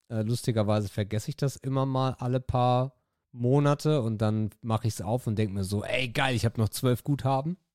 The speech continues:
Also wer Audible nicht kennt, man bekommt jeden Monat ein kostenloses <laughs> Hörbuch. Also kostenlos. <laughs> Ähm, <clears throat> und das Krasse ist, äh, an Audible, und ich find auch so, dass es so eine, entweder Audible oder, äh,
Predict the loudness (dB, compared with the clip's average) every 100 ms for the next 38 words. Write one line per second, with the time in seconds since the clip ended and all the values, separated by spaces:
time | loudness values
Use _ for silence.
0 | _ -16 -8 -2 0 2 2 4 2 2
1 | 0 -2 0 0 0 0 -2 -2 0 0
2 | 0 0 -2 -4 -4 0 0 -2 -4 -4
3 | -6 -2 -2 -2 -4 -4 -6 -4 -8 -10
4 | _ _ -16 -14 -12 -8 -8 -8 -6 -6
5 | -6 -10 -4 -2 -2 -6 -20 -18 -14 -12
6 | -12 -14 _ -2 4 6 6 4 0 -4
7 | 0 2 4 0 _ _ _ _ _ -12
8 | 4 8 8 6 4 2 2 2 2 0
9 | 0 0 -2 -8 -4 -2 0 -2 0 0
10 | 2 4 6 6 2 -2 -8 _ _ _
11 | -6 -4 -2 -2 -2 -2 -2 -4 -6 -8
12 | -2 2 4 4 2 -6 -20 -2 2 4
13 | 4 2 0 2 2 2 4 4 4 0
14 | 2 4 6 6 4 0 -2 0 2 2